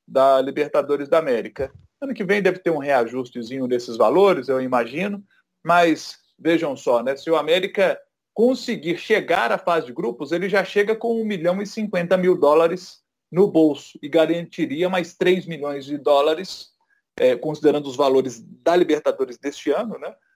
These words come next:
É, é uma grana, é uma grana, assim, que, é, para o clube,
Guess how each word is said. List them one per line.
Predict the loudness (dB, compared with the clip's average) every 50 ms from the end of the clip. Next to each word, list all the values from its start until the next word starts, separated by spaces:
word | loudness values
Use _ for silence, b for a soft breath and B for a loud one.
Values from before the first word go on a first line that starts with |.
| _ -2 0
É, | 2 4 4 4 4 2 2 0 -2 -4 -4 -6 -2
é | -2 0
uma | 2 2 0
grana, | 0 0 0 0 2 2 2 2 0 -2 -2 -4 -8 -12 -8
é | -6 -4 -2
uma | 0 0 -2
grana, | -2 0 -2 -2 -2 -2 -2 -4
assim, | -6 -6 -6 -8 -8 -8
que, | -6 -4 -2 -2 -2 -4 -8 _ _ _ _ _ 4
é, | 6 8 8 8 6 4 0 -4 -6 -12 _ _ _ _
para | 0 2 2 4 4 4 4
o | 4 4 2
clube, | 0 -2 -4 -4 -2 -4 -4 -6 -8 -8 -10